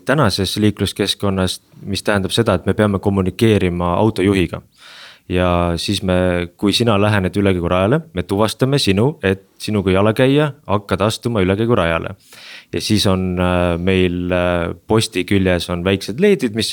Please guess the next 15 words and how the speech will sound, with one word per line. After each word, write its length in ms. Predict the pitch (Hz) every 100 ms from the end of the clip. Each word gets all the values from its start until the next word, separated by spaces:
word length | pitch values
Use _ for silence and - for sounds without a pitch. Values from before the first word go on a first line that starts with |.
| 107
annavad 320 | 104 92 92
autojuhile 560 | 107 101 95 92 92 101
märku, 540 | 151 - - 95 98
et, 480 | 113 113 - _ - - - - _ -
äh, 220 | 92 92
jalakäija 400 | 101 90 95 107
on 80 | 131
tee 240 | 107 85
peal. 160 | 85 85 - - -
Ja 80 | 101
see 160 | 165 143
on 80 |
tegelikult 400 | 139 127 104 95
väga 160 | 123 117 107
levinud, 400 | 107 90 90